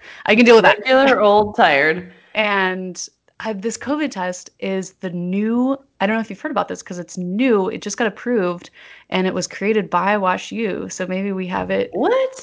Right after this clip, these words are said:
Speaker 1: for other folks, but it's a saliva test instead of the,
Speaker 2: Uh-huh.
Speaker 1: like, nose swab test, and you get your results the next day.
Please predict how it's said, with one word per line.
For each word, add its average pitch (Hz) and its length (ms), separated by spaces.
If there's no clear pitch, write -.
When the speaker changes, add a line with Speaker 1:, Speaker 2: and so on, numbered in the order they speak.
Speaker 1:
for 202 120
other 190 180
folks, 196 280
but 185 60
it's 180 120
a 175 60
saliva 170 600
test 294 420
instead 190 300
of 180 80
the, 185 140
Speaker 2:
Uh-huh. 175 40
Speaker 1:
like, 160 140
nose 170 260
swab 233 300
test, 254 320
and 190 160
you 185 80
get 185 180
your 180 140
results 190 360
the 185 60
next 175 320
day. - 340